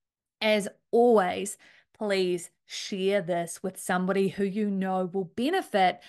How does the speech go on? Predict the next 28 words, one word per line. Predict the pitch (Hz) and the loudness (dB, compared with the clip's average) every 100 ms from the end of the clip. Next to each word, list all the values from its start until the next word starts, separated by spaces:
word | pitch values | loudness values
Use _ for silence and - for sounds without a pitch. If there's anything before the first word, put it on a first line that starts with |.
| - _ | -20 _
from | - 240 226 | -4 -2 0
learning | 226 247 262 240 | 0 0 -2 -4
some | 233 254 240 | -6 -8 -8
simple | - - 269 269 - 277 240 | -8 -4 -2 -2 -4 -4 0
ways | 240 240 233 208 196 185 - _ _ _ _ _ | 0 2 2 0 -4 -8 -12 _ _ _ _ _
to | - 233 - - | -4 -4 -4 -2
increase | 240 240 247 - 226 226 214 - | 0 0 -2 -4 -2 0 0 -4
risk, | 196 196 214 196 - | -6 0 0 0 -6
to | - 262 - - | -8 -8 -6 -4
finally | 302 349 381 370 339 277 247 | 0 2 2 2 2 0 -2
step | - - 277 320 302 | -4 -8 -6 -6 -6
out | - 285 294 - | -4 -2 -2 -4
of | 247 | -4
that | 233 254 - | -4 -6 -6
comfort | 240 254 - 220 | -4 -4 -4 -4
zone, | 220 220 208 190 - _ _ _ _ | 0 0 0 -6 -12 _ _ _ _
start | - - - 208 226 262 208 | -16 -16 -6 0 2 0 0
that | 226 220 | -2 -2
side | - 202 196 190 185 | -6 -6 -4 -6 -4
business, | 180 175 180 170 185 - - - - _ | -6 -6 -10 -10 -10 -10 -10 -14 -20 _
hand | - - 202 214 311 339 285 | -18 -6 0 2 4 4 4
<laughs> | |
in | 302 302 254 | 4 6 6
your | 269 | 6
notice | 240 233 233 226 220 - | 6 4 6 4 2 0
at | 214 214 | 0 0
your | 226 208 | -4 -2
job, | 202 190 180 175 | 0 0 0 -4